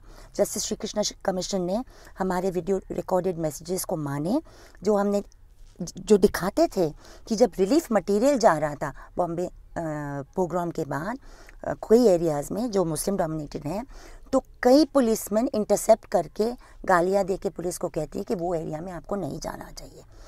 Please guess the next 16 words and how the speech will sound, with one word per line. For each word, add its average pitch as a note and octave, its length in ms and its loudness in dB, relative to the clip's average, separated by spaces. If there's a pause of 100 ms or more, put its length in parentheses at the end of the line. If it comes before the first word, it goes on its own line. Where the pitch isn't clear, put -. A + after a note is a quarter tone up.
(340)
तो C#4 80 4
ये C#4+ 160 4
सिलसिला A#3 520 -2 (280)
तीस A3 200 -4
पैंतीस G3 380 -4
साल F3 220 -8
पुराना - 400 -8
है, F3+ 280 -10 (520)
नया E3+ 340 -2 (200)
नहीं F3+ 300 0
है, E3+ 180 -4 (380)
मगर G#3+ 160 4
जब F#3+ 420 10 (440)
देश G#3+ 340 0
के A3 140 -2
बड़े-बड़े E3 640 0